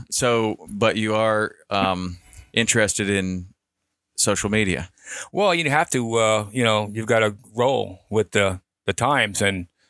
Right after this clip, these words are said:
Speaker 2: a lot of my competition haven't done that, fortunately for me.
Speaker 1: Right.
Speaker 2: But, uh, I mean, uh, social media is a way to get your, your name out and your brand out, and, and, uh, I think we do, uh, a pretty good job at it. Uh,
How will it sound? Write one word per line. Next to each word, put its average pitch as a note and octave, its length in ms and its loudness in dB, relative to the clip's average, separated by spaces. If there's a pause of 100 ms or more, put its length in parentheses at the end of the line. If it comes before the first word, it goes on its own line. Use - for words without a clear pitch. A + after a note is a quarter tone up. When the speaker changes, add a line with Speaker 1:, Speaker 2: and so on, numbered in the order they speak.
(300)
Speaker 2:
a G2+ 40 -2
lot G#2+ 140 2
of G#2+ 60 0
my G#2 120 0
competition G2+ 840 0 (340)
haven't G2 320 0
done A2 180 4
that, F#2+ 240 2 (440)
fortunately G2+ 360 2
for F#2+ 120 0
me. G2+ 360 0 (280)
Speaker 1:
Right. G#2+ 220 2
Speaker 2:
But, G2 220 0
uh, F#2 320 2
I F#2 160 -2
mean, F#2 320 0
uh, F2+ 200 4
social A#2 340 2
media G#2+ 320 4
is F#2 220 0
a G2 80 0
way G2 220 2
to F2+ 160 0 (100)
get G2 200 2
your, F#2 220 0 (200)
your F#2 140 -2
name F#2+ 280 0
out F#2+ 140 2
and F2+ 100 -6
your F2 60 -2
brand G2 340 0
out, E2+ 240 0
and, F2 200 -8 (500)
and, F2 320 0
uh, E2+ 220 0 (840)
I G#2+ 140 2
think B2+ 240 0
we A#2 100 2
do, G#2+ 340 2
uh, G2+ 320 2
a F#2 60 -4
pretty G2+ 240 0
good G2 180 0
job G#2 400 2
at F#2 200 0
it. G#2 200 -4
Uh, F2+ 300 2